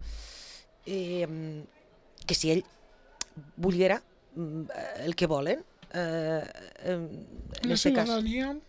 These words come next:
Speaker 2: perquè la gent vota cada u a lo que vol.
Speaker 1: Sí, sí,
Speaker 2: I
Speaker 1: però
Speaker 2: avui en dia és lo que n'hi ha.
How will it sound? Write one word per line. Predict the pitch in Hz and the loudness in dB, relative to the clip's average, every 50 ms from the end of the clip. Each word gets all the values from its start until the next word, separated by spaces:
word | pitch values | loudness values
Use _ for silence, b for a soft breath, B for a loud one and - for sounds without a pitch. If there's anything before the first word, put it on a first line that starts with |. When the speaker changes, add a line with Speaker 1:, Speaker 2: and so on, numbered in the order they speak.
| - - - | -18 -12 -6
Speaker 2:
perquè | 180 190 190 220 208 | -6 -4 -2 0 0
la | 208 202 180 143 | 0 0 -2 -2
gent | - - 143 180 | -2 -2 -2 -2
vota | 202 233 220 - 285 277 | -2 -4 -2 -2 -2 -2
cada | 262 285 294 311 311 | 2 2 4 4 4
u | 311 320 | 4 4
a | 302 | 2
lo | 294 285 | 2 2
que | 226 269 254 | 2 0 2
vol. | 247 247 294 339 320 - - - B B B B B B | 2 4 4 4 2 0 -2 -10 B B B B B B
Speaker 1:
Sí, | - 185 | -2 0
sí, | 180 - 247 254 | 4 8 10 12
Speaker 2:
I | 247 | 12
Speaker 1:
però | 214 254 277 | 12 12 12
Speaker 2:
avui | 277 269 | 10 10
en | 254 | 10
dia | 262 277 294 302 320 339 | 12 12 12 12 12 12
és | 330 | 12
lo | 302 311 285 | 8 8 8
que | 320 320 | 8 8
n'hi | 294 294 294 | 10 10 8
ha. | 294 339 | 8 6